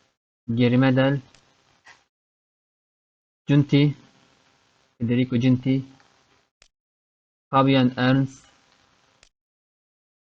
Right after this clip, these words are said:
Gökhan Gönül, Andreas Beck, Roberto Hilbert, Adriano, Rodrigo Tello, İbrahim Üzülmez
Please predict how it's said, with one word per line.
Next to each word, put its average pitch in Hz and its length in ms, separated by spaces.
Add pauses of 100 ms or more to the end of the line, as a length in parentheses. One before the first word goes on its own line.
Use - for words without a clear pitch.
Gökhan 131 340
Gönül, 117 380 (840)
Andreas 123 560
Beck, 123 320 (1000)
Roberto 127 420
Hilbert, 127 460 (1700)
Adriano, 127 720 (1160)
Rodrigo 131 600
Tello, 131 480 (1000)
İbrahim 127 400
Üzülmez 131 680